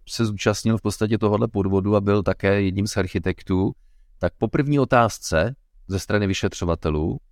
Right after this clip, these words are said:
jestli havárie Nelsona Piqueta byla připravená, jestli po něm byla požadovaná, tak Pet Simons říká: „Na tuhle otázku nebudu odpovídat.“ A Max Mosley to tenkrát interpretoval slovy: „To bylo de facto přiznání. A my jsme věděli, že jsme na správné stopě.“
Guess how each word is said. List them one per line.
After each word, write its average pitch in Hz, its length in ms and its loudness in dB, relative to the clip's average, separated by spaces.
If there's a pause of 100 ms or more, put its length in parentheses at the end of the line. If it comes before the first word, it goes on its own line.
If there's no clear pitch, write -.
(100)
jestli 101 760 0
havárie 98 440 4
Nelsona 95 320 0
Piqueta 87 400 -2
byla 92 200 2
připravená, 98 560 2
jestli - 160 -4
po - 100 -4
něm 101 160 0
byla 98 180 2
požadovaná, 90 640 2 (580)
tak 82 200 0
Pet - 180 -2
Simons 92 300 -2
říká: 82 420 2 (500)
„Na 98 60 -2
tuhle 98 180 2
otázku 92 440 0
nebudu 92 280 2
odpovídat.“ 80 480 -4 (1200)
A 73 80 -6
Max 98 240 -2
Mosley 110 380 0
to 92 100 0
tenkrát 92 380 2
interpretoval 90 680 0
slovy: 87 400 0 (100)
„To 92 120 -4
bylo 90 160 0
de 87 120 0
facto 90 300 -4
přiznání. 85 540 -2 (300)
A 92 40 2
my 90 120 0
jsme 90 180 -2
věděli, 87 380 2
že 85 80 -2
jsme 90 180 -2
na 82 80 2
správné 82 440 0
stopě.“ - 400 -8